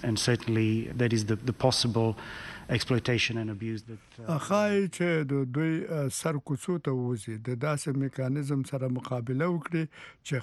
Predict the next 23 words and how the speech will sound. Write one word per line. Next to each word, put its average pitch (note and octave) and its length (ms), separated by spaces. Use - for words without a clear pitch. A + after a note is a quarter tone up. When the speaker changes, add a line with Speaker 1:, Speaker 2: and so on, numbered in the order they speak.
Speaker 2:
ښایي C#3+ 500
په B2 60
ماشومانو B2 680
کار B2+ 260
کول C#3+ 340
یا C3+ 100
د A#2 100
کار C#3 260
نور F3+ 280
ډولونه D3 460
په B2 180
دغه B2 280
میکانیزم C3+ 720
کې F3 420
داخل B2 480
وي، A#2 140
چې - 160
دا F#3 120
د C3+ 140
منفي C3 420
مقابلې C3+ 580
میکانیزم B2 800
دی G#2+ 60